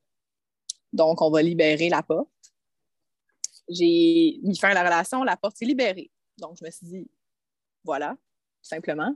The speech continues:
tu sais. » Je m'attendais pas à, à rencontrer quelqu'un que, que ce soit, mais j'ai mon chum qui est rentré dans la porte la journée même. <laughs> On a échangé, puis là, j'ai vraiment senti une connexion vraiment puissante, euh, télépathique même.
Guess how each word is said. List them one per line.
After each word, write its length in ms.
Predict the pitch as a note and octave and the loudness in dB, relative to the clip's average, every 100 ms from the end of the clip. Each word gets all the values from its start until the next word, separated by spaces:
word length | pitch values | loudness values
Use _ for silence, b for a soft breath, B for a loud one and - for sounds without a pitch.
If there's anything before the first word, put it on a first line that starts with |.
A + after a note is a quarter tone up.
| - | -4
tu 100 | C#4 | -6
sais. » 80 | - b b b b b _ | -6 b b b b b _
Je 120 | F#3 | -4
m'attendais 420 | F#3 F#3 G3 F#3 F#3 | 0 2 4 2 2
pas 240 | C#4+ D4+ | 4 2
à, 540 | A3 F3+ E3+ D#3+ D#3 C3+ _ - | 2 -2 -6 -10 -14 -18 _ -12
à 100 | F3+ | -8
rencontrer 460 | F#3 F3 F3+ - | -6 -4 -4 -6
quelqu'un 280 | A#3 F#3 A#3 | -4 -2 0
que, 160 | A#3 F#3 | 0 -2
que 100 | - | -2
ce 120 | E3+ | -4
soit, 180 | - F4+ | 0 2
mais 220 | A3 F#3+ | 4 2
j'ai 400 | G3+ F#3 E3+ - _ | 0 0 -2 -4 _
mon 120 | F3+ E3+ | -8 -6
chum 280 | - G4+ D#4 | -4 -4 -2
qui 80 | |
est 80 | F3+ | -4
rentré 280 | F3 F3 A3+ | -4 -4 -4
dans 100 | F#3 | -2
la 160 | E3 F#3 | -2 0
porte 280 | F#3+ G3 | 0 0
la 200 | - D#3 | -2 -4
journée 340 | G#3 C#4+ D#4 F#3+ | -2 0 0 -2
même. 240 | E3 F#3 E4 | -8 -8 -2
<laughs> 480 | C4 A3 C#4 A3+ F3+ _ B B B B B - | 0 2 0 0 -4 _ B B B B B -8
On 80 | F#3+ | -2
a 100 | G3+ | -2
échangé, 580 | A3 A3+ G3+ G3+ D4 | -2 -2 -2 0 -2
puis 120 | C#4+ B3+ | 0 -2
là, 40 | |
j'ai 240 | A3 F#3+ | -2 -4
vraiment 240 | E3 F#3 B3+ | -4 -6 -6
senti 240 | A#3+ G3+ | -6 -8
une 80 | A#3+ | -8
connexion 720 | G3+ F#3 F3+ - G#3+ A3 A3+ - | -6 -6 -8 -6 -4 -4 -6 -10
vraiment 260 | F#3+ F#3+ A#3 G#3 _ | -8 -4 -4 -6 _
puissante, 580 | - G#3 - F3+ B3 A#3+ | -14 -10 -6 -4 -4 -4
euh, 220 | E3 D#3+ F#3+ _ | -6 -6 -10 _
télépathique 560 | G3 G3+ E3+ F3+ A#3+ A#3+ | -2 0 0 -2 -6 -6
même. 260 | G3 A#3+ | -4 -4